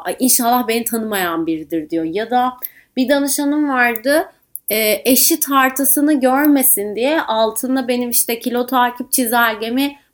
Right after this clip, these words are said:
bana sürekli sildiriyordu. "Aman sakın görmesin." diye ve kendi de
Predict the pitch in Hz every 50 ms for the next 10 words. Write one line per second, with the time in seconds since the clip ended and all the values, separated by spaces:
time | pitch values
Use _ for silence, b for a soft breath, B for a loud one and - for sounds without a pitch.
0 | - 208 233 247 262 269 262 - - 285 285 269 262 269 262 277 269 - - 254
1 | 233 220 214 202 240 - 240 233 214 208 180 170 165 156 - - 208 226 233 240
2 | 247 247 233 - - 247 233 - 254 247 233 233 226 220 220 220 208 196 180 175
3 | - - 185 185 202 247 302 427 453 349 269 - 240 220 214 214 233 247 285 277
4 | 247 262 294 440